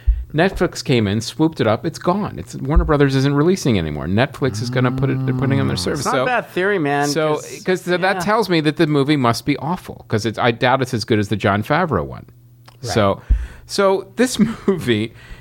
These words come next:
Speaker 1: is, uh, has a great setup.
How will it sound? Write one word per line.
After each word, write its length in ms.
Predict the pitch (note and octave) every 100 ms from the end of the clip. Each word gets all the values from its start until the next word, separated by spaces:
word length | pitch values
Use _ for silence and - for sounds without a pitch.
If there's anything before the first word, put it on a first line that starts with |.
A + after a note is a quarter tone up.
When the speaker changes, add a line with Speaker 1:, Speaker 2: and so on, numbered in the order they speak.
| -
Speaker 1:
is, 380 | - D3 C#3+ C3+
uh, 320 | C#3 C3+ B2+ -
has 240 | D#3+ C#3+
a 60 | C3
great 720 | G2+ A2 C3 C#3+ D3+ - - - - - - -
setup. 520 | - B2 F2 B1+